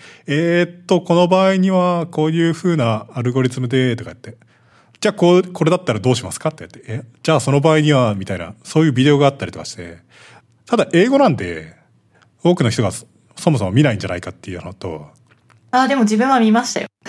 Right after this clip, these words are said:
Speaker 1: あ、見ました？さすが。
Speaker 2: 見ました、見ました。
Speaker 1: あと、なんかね、その、日本語だと全然情報がなくて、みんな、その、盤に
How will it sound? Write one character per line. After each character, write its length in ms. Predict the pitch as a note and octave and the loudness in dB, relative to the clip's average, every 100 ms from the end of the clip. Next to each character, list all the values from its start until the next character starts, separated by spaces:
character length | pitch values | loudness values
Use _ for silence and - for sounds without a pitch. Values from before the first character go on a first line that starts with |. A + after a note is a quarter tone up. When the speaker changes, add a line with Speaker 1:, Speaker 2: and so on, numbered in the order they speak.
| - - - | -16 -16 -4
Speaker 1:
あ、 100 | B2+ | 0
見 60 | E3+ | 2
ま 100 | A#3 | 2
し 60 | |
た？ 200 | G#2+ G2 - | 0 -4 -10
さ 200 | - A#2 | -6 -2
す 100 | D#3 | 0
が。 160 | D3+ D3+ | -2 -2
Speaker 2:
見 100 | C4+ | 0
ま 80 | F4 | 0
し 60 | F4 | 0
た、 60 | |
見 120 | F#3+ | -2
ま 100 | G3 | -2
し 100 | G#3+ | -2
た。 140 | E3+ - _ - | -6 -12 _ -2
Speaker 1:
あ 120 | G3+ | 0
と、 80 | F3 | 2
な 100 | F3+ | 0
ん 40 | |
か 100 | A3+ | 0
ね、 240 | A2 F2+ F2+ | -2 -2 -10
そ 220 | - A#2+ | -10 -6
の、 200 | G2+ F#2+ - - _ _ _ _ _ - | -4 -6 -12 -20 _ _ _ _ _ -2
日 80 | A#2+ | 0
本 220 | - D4+ | 2 2
語 100 | F4 | 2
だ 80 | E4 | 2
と 100 | C#3 | 0
全 200 | C3 D#3+ | 0 2
然 120 | F3+ D#3+ C3+ | 0 -2 -2
情 160 | D3+ | 0
報 120 | D3+ E3 | 2 2
が 60 | |
な 100 | E3+ | 2
く 80 | - | -2
て、 260 | - G#2+ F#2+ | -6 -6 -2
み 140 | B2 | 0
ん 40 | D#3 | 2
な、 240 | D3 D3 | 0 -2
そ 180 | - B2 | -6 -6
の、 220 | A#2+ B2 - _ _ _ _ _ _ _ _ | -4 -8 -14 _ _ _ _ _ _ _ _
盤 400 | B2+ A#2 C#3+ D3+ | -14 0 0 2
に 180 | A#2 G#2 | 0 -4